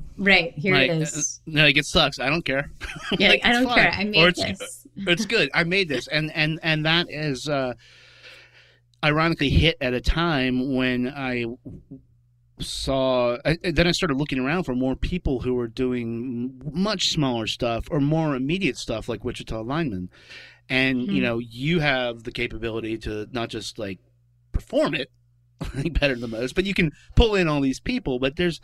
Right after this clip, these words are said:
Speaker 2: there's so, there's such a broad scope of people doing stuff like this, and it's, it's exciting.
Speaker 1: Yeah,
Speaker 2: And,
Speaker 1: I
Speaker 2: and
Speaker 1: agree.
Speaker 2: it's, it's nourishing, and, and it's what I think all this should be in this,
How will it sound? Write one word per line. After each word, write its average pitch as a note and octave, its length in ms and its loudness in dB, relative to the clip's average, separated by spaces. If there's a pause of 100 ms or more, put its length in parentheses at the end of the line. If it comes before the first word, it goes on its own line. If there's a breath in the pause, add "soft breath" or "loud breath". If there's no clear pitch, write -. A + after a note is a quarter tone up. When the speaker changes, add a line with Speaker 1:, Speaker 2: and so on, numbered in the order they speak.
(220 loud breath)
Speaker 2:
there's E3 180 -4
so, G3 300 -4
there's D#3+ 200 -6
such F3+ 120 -8
a D#3+ 80 0
broad C#3 440 -4
scope F#3 440 -4 (580 soft breath)
of C3+ 200 -6
people D#3 340 -2 (120)
doing D#3 300 -4
stuff B2 280 -8
like A2 200 -8
this, A#2 320 -4
and C#3 140 -2
it's, - 420 -8
it's - 160 -8
exciting. D#3 680 -8 (420)
Speaker 1:
Yeah, F3 320 -2 (100)
Speaker 2:
And, C3 260 0
Speaker 1:
I - 40 2
Speaker 2:
and F#3 80 -2
Speaker 1:
agree. C3 160 2
Speaker 2:
it's, - 180 -10 (240)
it's - 200 -4
nourishing, D3+ 600 0
and, A#2+ 280 -6
and C3 140 -2
it's C3 140 -4
what C3 400 -2
I C3 80 -6
think C3+ 320 -8
all C3 160 -2
this B2+ 160 -4
should A2+ 260 -10
be B2 300 -4
in A2+ 300 -8
this, G#2+ 280 -10